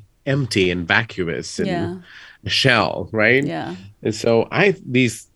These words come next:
Speaker 1: ideas, of course, come into play in the, in the later movie. But again,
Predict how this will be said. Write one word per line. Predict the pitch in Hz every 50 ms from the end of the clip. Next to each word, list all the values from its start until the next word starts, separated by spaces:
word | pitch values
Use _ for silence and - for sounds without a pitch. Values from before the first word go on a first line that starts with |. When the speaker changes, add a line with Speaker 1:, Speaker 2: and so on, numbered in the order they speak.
| _ _ _ _ _ _
Speaker 1:
ideas, | 127 131 123 127 160 180 151 127
of | 131 117
course, | - 143 131 117 -
come | _ _ - - 120 113 113 107 107 107
into | 123 123 110 110
play | 110 107 113 104 104
in | 98 92
the, | 95 - -
in | 110 101
the | 101 101
later | 98 110 123 139 139 135
movie. | 117 107 98 95 98
But | 92 104 104
again, | 110 113 131 139 135 127 113 110 101